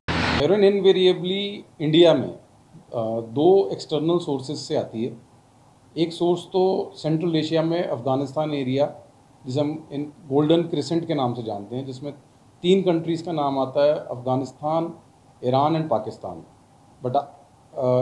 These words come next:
री-, रिसेंट स्टैटिस्टिक्स के हिसाब से, आईएनसीबी के डेटा के हिसाब से अफगानिस्तान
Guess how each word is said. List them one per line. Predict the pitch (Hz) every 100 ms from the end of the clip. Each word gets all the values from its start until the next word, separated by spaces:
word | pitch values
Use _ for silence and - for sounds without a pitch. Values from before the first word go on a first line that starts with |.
| 127
री-, | 127 -
रिसेंट | 143 135 170
स्टैटिस्टिक्स | 165 160 156 151 180 170
के | -
हिसाब | 170 156 147
से, | 147 170
आईएनसीबी | 139 139 156 156 147 156
के | 160 160 160 156 - _ _
डेटा | 123 135 147
के | 143
हिसाब | 151 143 139 135
से | 165 170
अफगानिस्तान | 139 127 135 151 147 170 180 185